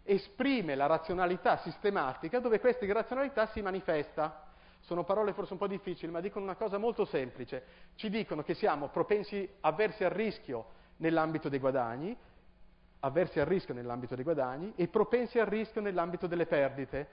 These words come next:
Ma ci dice un'altra cosa che noi sappiamo benissimo e di cui gli economisti sembrano non tener conto, che a noi perdere fa male. Perdere è brutto. Perdere fa molto più male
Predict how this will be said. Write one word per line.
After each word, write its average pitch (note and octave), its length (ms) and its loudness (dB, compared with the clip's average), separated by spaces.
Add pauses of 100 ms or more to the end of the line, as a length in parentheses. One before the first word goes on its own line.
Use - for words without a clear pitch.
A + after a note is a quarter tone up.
(340)
Ma F#3+ 140 0
ci G#3+ 100 -8
dice B3 200 -4
un'altra A#3+ 280 -2
cosa A3+ 260 0
che G3 120 -2
noi F3 140 0
sappiamo E3+ 480 -2
benissimo D3 800 -4
e F3 100 -6
di E3 100 -4
cui F#3+ 120 -2
gli F3 60 -4
economisti E3 480 -6
sembrano C#3+ 360 -6
non C#3 120 -8
tener C#3 300 -6
conto, A#2+ 460 -6 (560)
che - 100 -6
a - 20 -4
noi A#3 140 -2
perdere B2+ 400 -2
fa - 180 -2
male. C3+ 500 -4 (880)
Perdere E3 400 2
è G#3+ 60 2
brutto. D3+ 600 -2 (720)
Perdere F#3 560 2
fa G#3+ 120 0
molto A3 640 2
più F3+ 160 -2
male B2 540 -2